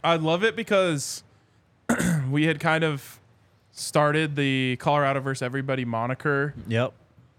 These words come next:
Speaker 1: before T C U even.
Speaker 2: Mm-hmm.
Speaker 1: And then th-, when they, ca-, oh, I, I just, one just hit me. But when they kind of, like, embraced it and did the whole it's personal thing, it kind of fit that.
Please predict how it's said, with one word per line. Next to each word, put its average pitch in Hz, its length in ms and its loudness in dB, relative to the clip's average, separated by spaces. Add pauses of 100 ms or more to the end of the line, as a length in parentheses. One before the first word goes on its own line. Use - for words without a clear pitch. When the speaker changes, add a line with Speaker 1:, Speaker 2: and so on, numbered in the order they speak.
(280)
Speaker 1:
before 175 400 4
T 185 220 -2
C 143 180 -4
U 156 260 0
even. 107 340 -4
Speaker 2:
Mm-hmm. 135 320 2 (340)
Speaker 1:
And 156 160 2
then 139 680 0 (600)
th-, 139 220 -4 (360)
when 156 240 4
they, 170 260 2
ca-, - 140 -8 (140)
oh, 160 400 2
I, 120 260 0
I 120 200 -4
just, 139 200 -10 (400)
one 127 260 -2
just 110 140 -8
hit 95 140 -4
me. 104 120 -8 (280)
But 170 240 0 (320)
when 170 180 2
they 196 140 4
kind 202 220 2
of, 170 100 0
like, 147 180 -2
embraced 139 580 0
it 151 200 0
and 120 480 -2
did 139 160 -2
the 131 80 -2
whole 135 200 0
it's 123 120 -4
personal 135 340 -2
thing, 131 140 -2
it 117 80 -6
kind 127 160 -2
of 113 80 -6
fit - 360 -2
that. 139 320 0